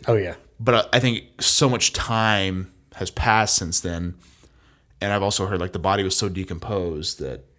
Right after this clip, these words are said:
Speaker 1: Yeah.
Speaker 2: like, and a lot of the forensic stuff wasn't available in nineteen eighty-six.
Speaker 1: Right.
Speaker 2: So it was, it was kinda hard to do. But, like, hearing some, hearing some of it back was so interesting when they said, like,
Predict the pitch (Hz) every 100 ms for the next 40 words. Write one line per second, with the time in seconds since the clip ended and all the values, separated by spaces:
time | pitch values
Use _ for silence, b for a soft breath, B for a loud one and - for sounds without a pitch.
0 | 107 95 85 - _ _ _ _ _ -
1 | - - 113 127 151 190 190 127 - 107
2 | 107 - - 85 87 80 76 82 80 -
3 | 76 73 71 69 62 64 - - - 110
4 | 92 78 b b b b - - 85 -
5 | 98 - 107 87 90 73 87 85 95 -
6 | 262 339 247 202 135 220 196 185 151 110
7 | 90 113 120 101 - 95 107 113 113 101
8 | 98 101 110 92 85 90